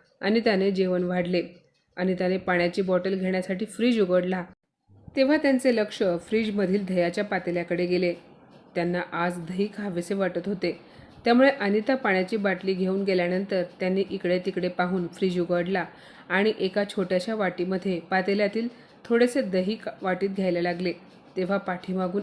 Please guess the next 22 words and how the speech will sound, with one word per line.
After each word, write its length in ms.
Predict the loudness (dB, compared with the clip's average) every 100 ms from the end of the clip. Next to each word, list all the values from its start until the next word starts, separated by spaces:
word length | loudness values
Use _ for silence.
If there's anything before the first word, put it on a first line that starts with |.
| -4
अनिता 340 | -4 -2 -2
आली 280 | -2 -2 -2
आणि 180 | -2 0
म्हणाली, 440 | 0 -2 -2 -2 -6 -12 _ _ _ -20 -20 -6
"खबरदार, 560 | 0 2 4 4 2 -2 -16 -2
जर 160 | 0 0
दही 280 | 0 2
घेतले 320 | 2 0 -2 -2
तर. 140 | -2 -2 -8 -20 -20 -4
तुमचा 280 | 2 4 6
मुलगा 280 | 6 6 4
म्हणतो 380 | 4 2 0 0
तुम्हाला 400 | 0 -2 0 0 0
खोकला 320 | -2 2 0
आहे 240 | 0 -2 -8 -14 -20 -12
आणि 140 | -2 0
बघा, 380 | 2 0 2 0 -2 -2
बापाच्या 440 | 0 2 0 0
जिभेला 480 | 0 0 0 2 0
चोचले 420 | 2 -2 0 -2
सुचत 360 | -2 -4 -6 -4
आहेत. 200 | -4 -4